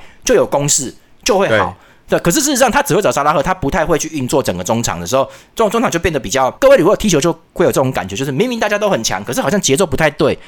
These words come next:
Speaker 1: 有，有，总是传不过去，总是会被断，就总是会有这种情况。利物浦就是陷在这种情况里面。
Speaker 2: 嗯。
Speaker 1: 所以呢，达尔文努内斯要么就是战术变简单，适合他，要不然就是他，他会走人啊。
Speaker 2: 你觉得麦克阿利斯特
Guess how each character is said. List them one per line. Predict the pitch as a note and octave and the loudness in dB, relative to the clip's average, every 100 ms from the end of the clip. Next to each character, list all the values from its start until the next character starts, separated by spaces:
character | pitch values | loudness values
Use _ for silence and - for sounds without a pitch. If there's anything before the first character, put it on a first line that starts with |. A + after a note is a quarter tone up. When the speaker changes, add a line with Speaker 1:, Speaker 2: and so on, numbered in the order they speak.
| - - | -14 -2
Speaker 1:
有， | C#3 C3+ | 0 2
有， | C#3+ | 0
总 | B2+ B2 | 2 0
是 | - | 0
传 | - B2+ | -2 -2
不 | |
过 | C#3 E3+ | 0 2
去， | C#3 C#3 | 2 0
总 | - | -2
是 | G#3+ D#3+ | -2 -2
会 | E3+ | 0
被 | D#3+ | 0
断， | - B2 F2+ | 0 -2 0
就 | F#3 | -2
总 | D3+ A2 | -2 -2
是 | |
会 | D#3 | -2
有 | B2 | 0
这 | C3 | 0
种 | F#2 | -2
情 | D#2+ | -4
况。 | F2 F#2 - - - | -4 -4 -6 -12 0
利 | C#4+ | 0
物 | |
浦 | - | 2
就 | - | 2
是 | G#3+ | 2
陷 | G3+ | 2
在 | F3 | 2
这 | C#3 | 0
种 | A#2 | -2
情 | G2+ | -2
况 | A2+ A#2+ | -2 -4
里 | E2 | -4
面。 | F#2+ G2+ | -6 -6
Speaker 2:
嗯。 | - - - | -8 -14 0
Speaker 1:
所 | B3 | 2
以 | D4 | 4
呢， | A3 | 2
达 | A3 | 4
尔 | B3 | 2
文 | A#3+ | 4
努 | F#3 | 2
内 | G#3+ | 2
斯 | G#3 | 0
要 | A#3 | 0
么 | D#3+ | 0
就 | D#3+ | 0
是 | F#3+ D#3 - - | 0 0 -4 -12
战 | - G#3 | -2 0
术 | F#3 | 0
变 | F3+ F3+ | 0 0
简 | C3+ G2 | -2 -2
单， | A2+ B2 C3 - | -2 -4 -6 -6
适 | - D3 | -2 2
合 | A2 | 2
他， | A#2+ A#2+ - - - | 2 0 -2 -20 -2
要 | A#3+ | 0
不 | A#3+ | 2
然 | G3 | 2
就 | G3 | 0
是 | G3+ | -2
他， | F#3+ F#3 | -2 -2
他 | F#3 F3 | -2 0
会 | F3 | 2
走 | A2 | 0
人 | G2 - | -2 -4
啊。 | F2 D#2+ | -6 -8
Speaker 2:
你 | D#3 E3 | -4 -2
觉 | F3 | 0
得 | G#3+ A3 G3 | 0 0 0
麦 | A#3+ | -2
克 | A3+ | 0
阿 | A3+ G#3+ | 2 2
利 | G3 | -2
斯 | |
特 | - E3+ C3+ | 0 0 0